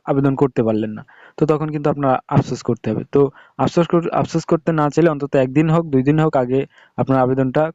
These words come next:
করে ফেলুন। তো আজকের ভিডিওটি এই পর্যন্ত, দেখা হবে নতুন কোনো ভিডিওতে।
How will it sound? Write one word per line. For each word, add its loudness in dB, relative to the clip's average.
করে 2
ফেলুন। -6
তো 2
আজকের 0
ভিডিওটি 2
এই 4
পর্যন্ত, 2
দেখা 0
হবে 2
নতুন -4
কোনো 2
ভিডিওতে। 4